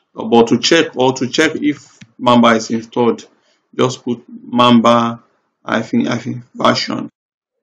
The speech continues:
Then, so now you can see we don't have Mamba. So to install Mamba now, you have to come here,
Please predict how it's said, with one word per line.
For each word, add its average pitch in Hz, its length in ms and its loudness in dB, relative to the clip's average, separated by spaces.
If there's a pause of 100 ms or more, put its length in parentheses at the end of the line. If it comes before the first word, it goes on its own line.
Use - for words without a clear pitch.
Then, 113 240 -6
so 127 160 -6
now 123 160 4
you 120 100 4
can 120 180 0
see 151 140 0
we 143 80 6
don't 127 260 4
have - 180 -10
Mamba. 120 680 4 (320)
So - 280 -10
to 131 220 0
install 127 320 -6
Mamba 131 300 2
now, 120 140 2
you 117 80 4
have 117 160 0
to 117 120 -8
come 120 320 2
here, 113 320 0